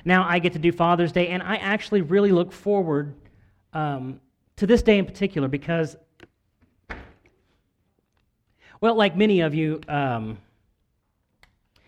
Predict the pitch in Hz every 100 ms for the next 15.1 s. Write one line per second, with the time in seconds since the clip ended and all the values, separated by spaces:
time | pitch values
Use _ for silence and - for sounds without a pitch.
0 | _ _ - 202 170 180 160 180 170 170
1 | 165 156 160 156 147 156 156 143 156 147
2 | 143 - 156 123 113 123 131 135 143 139
3 | _ _ _ _ _ _ _ _ - _
4 | _ _ _ _ _ - 170 160 139 131
5 | - 196 214 185 170 165 - 196 180 -
6 | 180 156 131 120 113 - - - 175 180
7 | 180 165 135 117 113 110 104 - _ _
8 | _ _ _ _ - 139 123 117 117 139
9 | 160 160 - 147 156 151 143 143 143 -
10 | 135 131 131 131 156 143 139 131 - 156
11 | 127 - 165 170 143 123 - 123 120 120
12 | 127 131 131 123 139 135 135 127 131 135
13 | 127 143 143 131 131 123 120 131 127 131
14 | 131 139 139 110 110 113 107 107 110 110
15 | 113